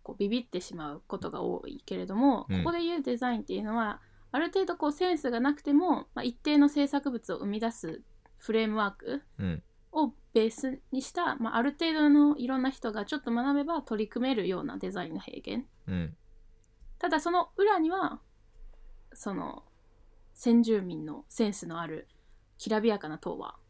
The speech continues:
Speaker 2: うん。
Speaker 1: まあ、残ってはいるけど、ある程度、まあ、いろんな人が入り込めると。
Speaker 2: うん。
Speaker 1: で、ここも結構、まあ、重要なところで、デザインの平原、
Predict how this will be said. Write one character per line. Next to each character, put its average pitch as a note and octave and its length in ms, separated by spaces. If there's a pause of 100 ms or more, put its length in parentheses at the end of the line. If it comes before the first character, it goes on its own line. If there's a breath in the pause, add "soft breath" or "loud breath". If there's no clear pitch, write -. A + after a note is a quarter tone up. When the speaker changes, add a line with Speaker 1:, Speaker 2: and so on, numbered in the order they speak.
(180)
Speaker 2:
う F3+ 60
ん。 F3 100
Speaker 1:
ま F3 80
あ、 - 40
残 F3+ 220
っ - 60
て F#3 140
は - 100
い G#3 120
る B3+ 140
け C#4 140
ど、 E4+ 280
あ C4+ 40
る D4 120
程 F#4 140
度、 F3+ 240
ま G3 140
あ、 - 80
い G3+ 80
ろ E3 80
ん E3 40
な F3+ 60
人 - 180
が G3+ 120
入 - 240
り - 80
込 - 160
め - 40
る - 120
と。 - 80 (200)
Speaker 2:
う G2+ 60
ん。 E2 200 (1300)
Speaker 1:
で、 D#4 100
こ D4+ 140
こ G#4+ 200 (220)
も - 240 (160)
結 - 200
構、 - 200
ま A3 140
あ、 G3 40
重 G#3 260
要 G#3 180
な G#3 100
と G3+ 120
こ G#3 100
ろ F#3 140
で、 G#3 240
デ G3+ 120
ザ D#4+ 160
イ D#4 60
ン C4 40
の A#3 60
平 G#3 260
原、 G3 220